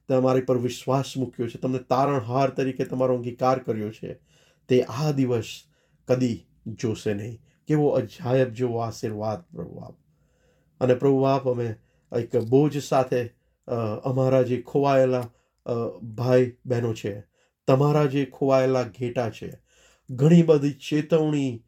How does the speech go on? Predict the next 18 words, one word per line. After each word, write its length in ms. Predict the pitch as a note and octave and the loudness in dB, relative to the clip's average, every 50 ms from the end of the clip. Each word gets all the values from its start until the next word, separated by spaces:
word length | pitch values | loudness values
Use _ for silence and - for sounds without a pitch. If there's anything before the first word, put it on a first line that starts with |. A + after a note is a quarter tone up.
| _ _ _ _ - - | _ _ _ _ -6 -4
અ, 160 | B2+ B2+ A#2+ | -2 -2 -2
ઘણા 340 | A#2+ A2 B2 C#3+ D#3 D3+ D3+ | -4 -2 2 2 4 4 4
બધા 240 | D3+ D3 D3+ C#3+ | 4 2 2 2
વચનો, 800 | C#3 B2+ A2 A2 C3 B2+ B2+ - D#3+ C#3+ C3+ C3 A#2+ A2 F#2 - _ _ _ _ _ _ _ - | 2 0 0 2 2 2 2 2 0 0 2 0 0 -2 -4 -8 _ _ _ _ _ _ _ -4
અ, 280 | C3 B2+ A#2+ A#2 A2+ - | -4 -2 -2 -2 -4 -6
સુદ્ધા 600 | F2 - - - - C3+ A#2+ A2 A#2+ B2 C#3+ C#3 | -8 -10 -14 -6 -6 -6 -4 -2 0 0 0 2
તેઓ 320 | D3+ D3 C#3 C#3 C3 B2+ | 2 2 2 4 4 2
હજુ, 420 | B2+ A#2 B2+ C3 B2+ A#2 A2 - _ _ _ _ _ _ _ - | 2 2 0 -2 -2 -2 -6 -8 _ _ _ _ _ _ _ -8
અ, 220 | B2 A#2 A2+ A2+ | -6 -6 -6 -8
તમારી 400 | - - - C3 C3+ C3+ C3 C3 | -8 -2 0 2 4 4 2 2
તરફ 240 | C3 C3 B2 A#2 - | 2 0 0 0 -2
ફર્યા 360 | - - B2+ A#2+ B2+ B2+ A#2+ | -4 -4 -2 0 0 0 0
નથી. 420 | A2+ G#2+ G2+ - - F#2 - - _ _ _ _ _ - | 0 -4 -6 -8 -10 -14 -14 -14 _ _ _ _ _ -4
તેઓની 240 | - B2 A#2+ A#2+ A#2+ | -2 -2 -2 -2 -4
પર 160 | A#2+ - A2+ | -4 -4 -6
તમે 240 | - - A2+ A2+ A2+ | -4 -4 -4 -4 -4
દયા 260 | G2+ G#2 G#2 G#2 G2+ | -4 -2 -4 -4 -4
કરો. 300 | G2 - G#2 G2+ - B2 | -6 -8 -10 -10 -10 -12